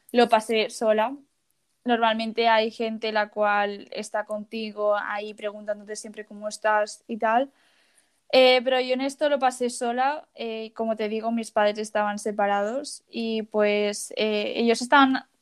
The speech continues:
en parte más pendientes a lo que es la separación y todo eso, y yo siempre estaba como pendiente a que las cosas tampoco se torcieran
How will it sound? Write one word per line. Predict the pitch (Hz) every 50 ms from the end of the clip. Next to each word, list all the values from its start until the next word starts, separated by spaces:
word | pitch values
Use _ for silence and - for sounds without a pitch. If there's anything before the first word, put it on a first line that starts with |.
| _ - - _ -
en | 262 254
parte | 247 254 247 247 285 277
más | 269 262 247 -
pendientes | - 269 247 247 240 233 240 240 233 - 254 254 277 269 - - _ _ _ _ _ _ _ _ _ _ _ _ _ -
a | - 254 247
lo | 247 240
que | 247 240
es | 240 262
la | 269 254
separación | 254 269 247 233 240 233 226 226 226 _ 240 240 254 262 262 262 254
y | 254 247
todo | 247 247 254 247 247 240
eso, | 233 240 240 - 269 269 269 269 - - _
y | - 240 240 233 233 233 226 226 220 220 220 233 _ _ _ _ _ _ _ _ _ -
yo | 208 233 233 226 233 240 247
siempre | 247 - 254 247 233 247
estaba | 247 - 247 226 226 233 226
como | 262 269 277 269 247
pendiente | 233 226 220 214 226 220 220 220 220 254 262
a | 262 247
que | 247
las | 214 202 208 -
cosas | - 214 214 214
tampoco | - 247 240 226 233 226 226
se | 233 226
torcieran | 220 208 202 - - 226 226 220 214 226 269 -